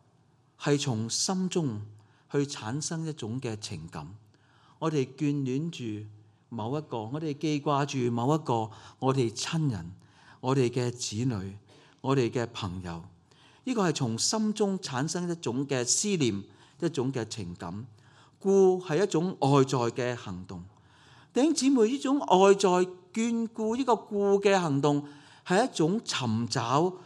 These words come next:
嗰種嘅意思喺度。所以弟兄姊妹，上帝喺呢度，佢描述，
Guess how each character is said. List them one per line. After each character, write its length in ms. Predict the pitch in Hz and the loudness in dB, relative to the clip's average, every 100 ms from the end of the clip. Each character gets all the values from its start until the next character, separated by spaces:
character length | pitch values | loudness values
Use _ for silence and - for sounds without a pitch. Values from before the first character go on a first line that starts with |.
| - - | -20 -10
嗰 160 | 139 165 | 0 0
種 280 | 170 120 147 | 2 0 2
嘅 260 | 143 120 117 | 2 0 -2
意 220 | 113 113 | -6 -4
思 240 | 107 - | -4 -6
喺 260 | 135 127 98 | -6 -6 -10
度。 180 | 90 82 - _ - - - | -12 -16 -20 _ -20 -20 -8
所 140 | - | -2
以 60 | 269 | 4
弟 120 | 220 | 6
兄 80 | 254 | 6
姊 140 | 233 | 4
妹， 160 | 247 208 | 10 10
上 280 | 196 196 196 | 10 6 4
帝 60 | 208 | 6
喺 240 | 208 190 | 6 4
呢 120 | 254 | 2
度， 280 | 226 160 139 - - - - | 4 4 4 -4 -20 -20 2
佢 160 | 247 | 6
描 280 | 269 196 180 | 8 12 12
述， 240 | 180 196 | 10 6